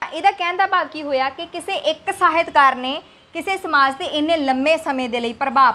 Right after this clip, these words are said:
ਪਾਇਆ। ਹੋਰ ਵੀ ਜਿਹੜੇ ਵੀ ਦੁਨੀਆ ਦੇ ਵਿੱਚ ਮਹਾਨ ਸਾਹਿਤਕਾਰ ਹੋਏ ਆ, ਉਹਨਾਂ ਦੀਆਂ ਲਿਖਤਾਂ ਅੱਜ ਤੱਕ ਵੀ ਸਾਡਾ ਰਾਹ ਰੁਸ਼ਨਾ ਰਹੀਆਂ। ਅਸੀਂ ਅਰਸਤੂ ਪਲੇਟੋ ਦੀ ਗੱਲ ਕਰ ਲਈਏ,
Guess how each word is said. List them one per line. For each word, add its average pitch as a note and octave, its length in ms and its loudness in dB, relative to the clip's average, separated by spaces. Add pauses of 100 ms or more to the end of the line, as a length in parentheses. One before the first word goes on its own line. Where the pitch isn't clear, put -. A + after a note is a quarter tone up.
ਪਾਇਆ। A3 300 2
ਹੋਰ F4+ 220 -2
ਵੀ G#4 140 0
ਜਿਹੜੇ F4+ 220 0
ਵੀ G4+ 100 0
ਦੁਨੀਆ D#4+ 260 -2
ਦੇ D4 80 -4
ਵਿੱਚ D4 220 -2
ਮਹਾਨ D4 640 0 (340)
ਸਾਹਿਤਕਾਰ D4 600 4
ਹੋਏ A#3 340 -2
ਆ, C4 180 -2 (300)
ਉਹਨਾਂ D#4+ 320 2
ਦੀਆਂ F4+ 200 -2
ਲਿਖਤਾਂ D4+ 420 0 (180)
ਅੱਜ A#3+ 120 -2
ਤੱਕ C4+ 340 0
ਵੀ D4+ 180 -4
ਸਾਡਾ B3 380 4 (140)
ਰਾਹ A3+ 420 2
ਰੁਸ਼ਨਾ A#3 420 0
ਰਹੀਆਂ। B3+ 440 -4
ਅਸੀਂ C4+ 220 -8
ਅਰਸਤੂ A3 400 -4
ਪਲੇਟੋ A#3+ 380 0
ਦੀ A#3 120 -8
ਗੱਲ G#3+ 240 0
ਕਰ A3 220 2
ਲਈਏ, G#3+ 340 -4